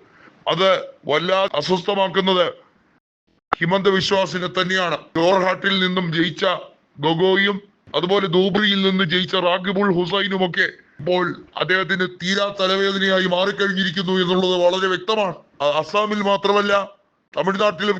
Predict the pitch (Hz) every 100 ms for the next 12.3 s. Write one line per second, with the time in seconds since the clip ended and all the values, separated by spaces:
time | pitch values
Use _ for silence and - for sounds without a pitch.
0 | 175 180 202 214 196 120 - _ _ -
1 | 143 165 214 220 208 202 196 190 190 185
2 | 160 180 170 131 - _ _ _ _ -
3 | 151 180 240 233 214 190 147 - - 175
4 | 208 220 208 202 196 202 202 196 190 -
5 | 185 196 202 202 196 185 - 175 175 196
6 | 214 196 196 190 190 190 190 190 170 -
7 | - _ - - 180 180 214 214 208 202
8 | 196 185 190 - 185 185 175 170 175 180
9 | 156 - - - - - - 147 196 196
10 | 214 214 202 202 202 208 208 202 - -
11 | 170 165 220 220 214 202 202 175 196 196
12 | 175 180